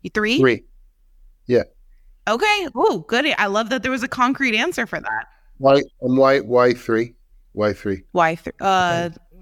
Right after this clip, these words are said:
Speaker 1: I don't know, 'cause then you'll two-to-one. <laughs>
Speaker 2: Well,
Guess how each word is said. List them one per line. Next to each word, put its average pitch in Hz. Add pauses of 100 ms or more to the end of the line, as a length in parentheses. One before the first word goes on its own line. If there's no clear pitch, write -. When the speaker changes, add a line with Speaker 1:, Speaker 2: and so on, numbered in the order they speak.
(240)
Speaker 1:
I 170
don't 165
know, 160 (100)
'cause 170 (320)
then 165 (160)
you'll 165
two-to-one. 170 (360)
<laughs> 220 (640)
Speaker 2:
Well, 123